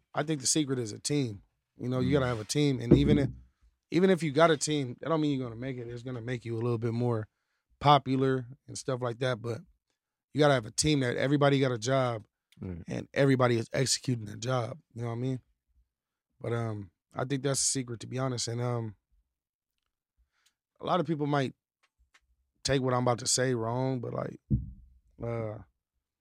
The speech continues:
Speaker 1: a lot of people tell you you gotta invest, and it's like, I've invested over probably fifty thousand to a hundred thousand into my
Speaker 2: Damn.
Speaker 1: music.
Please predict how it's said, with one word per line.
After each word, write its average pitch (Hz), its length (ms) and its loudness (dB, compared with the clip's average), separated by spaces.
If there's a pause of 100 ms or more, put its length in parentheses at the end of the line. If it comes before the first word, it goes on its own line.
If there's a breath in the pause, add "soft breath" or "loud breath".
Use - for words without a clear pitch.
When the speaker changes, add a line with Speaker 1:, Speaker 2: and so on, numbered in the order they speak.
(320)
Speaker 1:
a - 40 -4
lot 135 140 4
of 135 40 -2
people 131 200 -2
tell 135 100 0
you 131 100 0
you 131 60 0
gotta 123 180 2
invest, 131 560 2 (680)
and 123 100 -6
it's 120 140 -4
like, 120 280 -2 (840)
I've 143 140 2
invested 117 520 -4
over 107 320 -2
probably 107 540 -4 (320)
fifty 117 320 -6
thousand 113 600 -4
to 110 180 -8
a 110 60 -10
hundred 117 340 -8
thousand 120 440 0
into 113 180 -6
my 117 100 -2
Speaker 2:
Damn. 92 100 -2
Speaker 1:
music. 117 320 -4